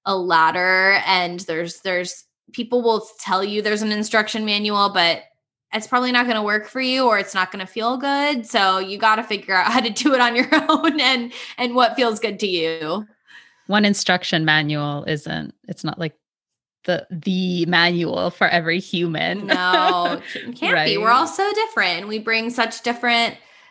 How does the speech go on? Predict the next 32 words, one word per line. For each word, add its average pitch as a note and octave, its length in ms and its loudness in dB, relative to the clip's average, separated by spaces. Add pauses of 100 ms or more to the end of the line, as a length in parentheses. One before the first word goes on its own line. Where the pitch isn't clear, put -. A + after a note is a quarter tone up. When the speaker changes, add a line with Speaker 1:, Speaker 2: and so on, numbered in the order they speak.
(100)
Speaker 1:
um, A3+ 440 -4
backgrounds F#3+ 720 0
and F#3+ 400 -6 (800)
Speaker 2:
That G#3 100 2
it F#3+ 100 4
makes C4 260 4
Speaker 1:
experiences. G3 460 -4
Speaker 2:
sense, - 100 -18
Speaker 1:
Yeah, G3 540 2
Speaker 2:
right? G3 200 -12
Speaker 1:
yeah. G3+ 520 -2 (120)
Speaker 2:
Do G3+ 140 -8
you, F3+ 480 0 (120)
do G#3 120 0
you F#3 160 2
feel F3 240 4
like E3 200 0
there E3 260 2
was D#3+ 580 0 (120)
guilt - 640 -4 (360)
around F#3+ 500 2
that? G3 440 0
'Cause F3+ 220 0
I've, D#3 480 2 (540)
I've F3 180 0
talked E3 680 -2
to F#3 120 2
people D#3+ 300 0
in D#3+ 80 2
similar D#3 360 2
experiences D3 1000 -2
where D3 640 0